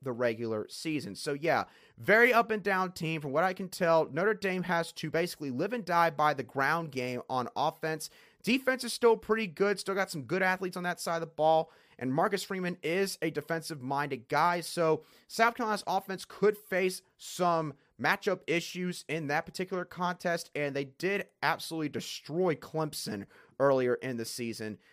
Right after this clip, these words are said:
But, you know, still, could be a game where South Carolina, I think, could win that contest, depending on who all is playing in that game, of course, for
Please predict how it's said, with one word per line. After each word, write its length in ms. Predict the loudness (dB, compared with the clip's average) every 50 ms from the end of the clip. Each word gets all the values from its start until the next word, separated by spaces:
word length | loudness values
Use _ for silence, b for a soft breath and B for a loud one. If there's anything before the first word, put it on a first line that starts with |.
| b b b b b b
But, 440 | -6 2 4 4 6 6 2 0 -2 _ _ _ _ _ _ _ _ _
you 100 | -6 -2
know, 340 | 2 4 6 6 6 4 2 _ _ _
still, 360 | -10 -6 2 4 6 6 6 4
could 320 | 4 4 4 4 4 2
be 240 | 0 2 2 2 2
a 140 | 2 2 2
game 320 | 0 0 -4 -2 -2 0
where 100 | 0 -2
South 300 | -2 0 2 2 2 0
Carolina, 420 | 0 -2 -2 0 0 2 2 2 2 2
I 160 | 0 -2 -2
think, 340 | -2 -4 -6 -6 -6 -6 -6
could 300 | 0 0 0 2 2 -2
win 180 | -4 -2 -2
that 220 | 0 0 -2 -2 0
contest, 460 | 0 2 2 2 0 -2 -4 -4 -4
depending 260 | -6 -4 -4 -2 -2
on 100 | -2 -2
who 180 | -2 -2 0 2
all 240 | 4 4 2 2 -2
is 160 | -6 -6 -6
playing 480 | -8 _ -12 -8 -6 -4 -4 -4 -4 -6
in 80 | -6 -4
that 240 | -2 -4 -4 -4
game, 260 | -4 -6 -6 -4 -6 -6
of 80 | -8
course, 400 | -10 -8 -6 -6 -6 -6 -8 -12 b b b b b b b
for 480 | _ -6 0 2 4 4 4 4 2